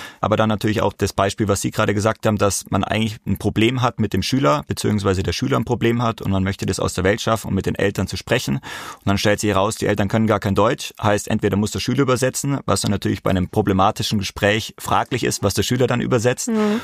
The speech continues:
Speaker 1: oder dass dann irgendwelche Verwandten dann, äh, dann das Ganze noch mit übersetzen sollen. Heißt, hier sind viele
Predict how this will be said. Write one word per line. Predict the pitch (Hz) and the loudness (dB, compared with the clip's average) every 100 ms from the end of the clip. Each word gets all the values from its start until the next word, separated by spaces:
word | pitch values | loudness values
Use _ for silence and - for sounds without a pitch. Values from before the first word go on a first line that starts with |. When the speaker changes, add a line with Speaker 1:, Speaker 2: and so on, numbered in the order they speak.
| - | -8
Speaker 1:
oder | - 110 104 | 0 2 4
dass | 107 - | 2 2
dann | 95 | 0
irgendwelche | 107 110 104 101 | 2 2 2 0
Verwandten | 98 98 - 123 | 0 0 0 0
dann, | 117 117 | 2 2
äh, | 117 113 | 0 -2
dann | - 110 | 0 0
das | 107 - | 0 0
Ganze | - 110 117 | -2 0 0
noch | 107 | 0
mit | 110 104 | 0 -2
übersetzen | - 110 110 113 120 | 0 0 0 -2 0
sollen. | 110 113 117 - - - - | 2 2 0 -8 -16 -6 0
Heißt, | 107 | 0
hier | 113 | 2
sind | 107 101 | 0 0
viele | 127 127 | 0 0